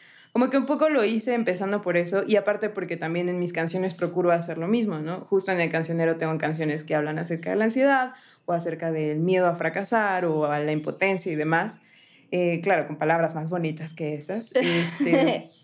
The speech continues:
Speaker 1: y a la gente le gusta, y, y se, y, y he visto, pues, que me escriben y me comparten cosas como, "Oye, me, me, me llegó esta canción", ¿no? Y eso se me hace como un gran honor y a la vez una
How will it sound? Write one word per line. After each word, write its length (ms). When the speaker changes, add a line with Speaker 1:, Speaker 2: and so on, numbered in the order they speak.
Speaker 1:
y 100
a 40
la 100
gente 240
le 140
gusta, 520
y, 220
y 100
se, 120
y, 360
y 140
he 80
visto, 400
pues, 180
que 80
me 400
escriben 420
y 60
me 100
comparten 460
cosas 260
como, 180
"Oye, 380
me, 160
me, 300
me 160
llegó 220
esta 180
canción", 400
¿no? 180
Y 100
eso 180
se 120
me 80
hace 180
como 180
un 80
gran 240
honor 520
y 260
a 100
la 120
vez 240
una 260